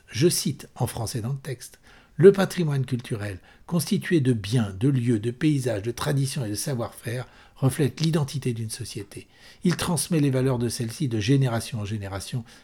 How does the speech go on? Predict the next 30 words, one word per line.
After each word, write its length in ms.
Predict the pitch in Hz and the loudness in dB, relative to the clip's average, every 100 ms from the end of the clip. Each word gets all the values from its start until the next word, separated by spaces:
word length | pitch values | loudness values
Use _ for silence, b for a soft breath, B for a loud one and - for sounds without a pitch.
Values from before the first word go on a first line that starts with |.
| - | -2
et 80 | 143 | 0
sa 160 | 165 | 2
conservation 720 | 127 120 - 104 104 - 117 110 | 0 -4 -4 -4 -4 -6 -8 -6
favorise 480 | 127 101 98 107 | -6 -4 -4 -4
le 80 | 98 | -6
caractère 480 | - 101 104 - 104 b b 135 | -8 -10 -8 -8 -10 b b 0
durable 600 | 120 120 113 113 123 - | 4 4 2 -2 -6 -2
du 120 | 117 | 0
développement. » 520 | 110 95 87 - - - - - _ B B B B B - | 0 -4 -10 -12 -16 -16 -20 -20 _ B B B B B 0
La 100 | 170 | 4
mise 180 | 233 147 | 6 4
en 80 | |
parallèle 520 | - - - 98 104 95 | 0 -6 -6 -6 -6 -6
de 80 | - | -6
ces 240 | - - | -4 -2
deux 360 | 95 151 131 107 | 2 6 6 4
extraits 340 | - - 95 | -4 -10 -8
de 60 | 104 | -6
loi 180 | 107 | -6
relatifs 480 | 98 - 107 - 113 | -6 -6 -6 -2 -2
au 80 | 104 | 0
développement 420 | 110 107 120 127 | 0 0 0 0
durable, 400 | 139 147 147 107 | -2 0 -2 -2
toutes 220 | - 202 180 | 2 2 6
les 140 | 170 | 4
deux 200 | 156 208 | 6 4
relatives 440 | 139 117 113 120 | 4 -2 -8 -6
au 40 | 107 | -4
développement 420 | 104 101 104 117 | -6 -8 -10 -12
durable, 340 | 101 101 95 | -10 -12 -14